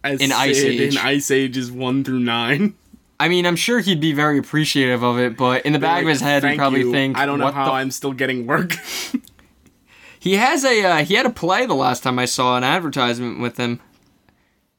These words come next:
Speaker 2: I mean, i-, i-, he was in Spawn.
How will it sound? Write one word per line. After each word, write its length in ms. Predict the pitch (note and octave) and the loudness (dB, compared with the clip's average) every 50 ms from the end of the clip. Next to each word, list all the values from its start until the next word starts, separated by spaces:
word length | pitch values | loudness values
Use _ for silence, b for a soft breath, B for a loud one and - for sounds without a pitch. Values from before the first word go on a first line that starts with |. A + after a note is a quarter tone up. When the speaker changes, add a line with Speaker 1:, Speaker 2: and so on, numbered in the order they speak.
| _ _ _ _ _ | _ _ _ _ _
Speaker 2:
I 160 | B2+ C3 C#3 | -2 0 0
mean, 320 | C#3+ C#3+ C#3 C#3 C#3 C3+ C3+ | 0 2 0 0 0 0 -2
i-, 300 | - - - A#2 - - - | -6 -4 -6 -6 -6 -6 -10
i-, 100 | C3 - C#3+ | -8 -6 -4
he 220 | D3 D#3+ D#3 G#3 A#3+ | -4 0 0 0 0
was 160 | D4+ D4 D#4 | 0 0 0
in 140 | F4 D#4+ - | 0 0 0
Spawn. 640 | - - - - D#3+ D3+ D3+ E3+ G3 A#3 C#4 E4 | 0 -2 -2 0 0 2 2 4 2 2 0 0